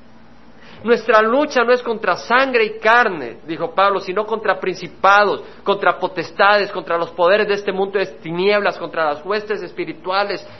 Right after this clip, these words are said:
en las regiones celestes". Es una lucha verdadera, es una lucha verdadera. Ayer cuando empecé a hacer este estudio, cuando empecé a hacer este estudio, me sentía mal,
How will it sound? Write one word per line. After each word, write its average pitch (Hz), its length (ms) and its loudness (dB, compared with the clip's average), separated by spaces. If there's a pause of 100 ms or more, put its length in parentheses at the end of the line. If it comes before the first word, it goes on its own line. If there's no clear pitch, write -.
en 196 100 0
las 165 100 4
regiones 185 540 2
celestes". 175 680 0 (240)
Es 202 180 0
una 220 260 6
lucha 220 460 4
verdadera, 190 800 4 (520)
es 196 220 -4
una 214 240 4
lucha 226 400 4
verdadera. 208 720 4
Ayer 208 400 6
cuando 220 240 2
empecé 190 320 0
a 226 60 6
hacer 233 220 2
este 214 200 -2
estudio, 202 600 -8 (1300)
cuando 185 220 -2
empecé 185 300 -4
a 226 40 0
hacer 233 220 0
este 220 220 -2
estudio, 190 720 0 (1120)
me 185 140 2
sentía 214 800 0
mal, 190 600 2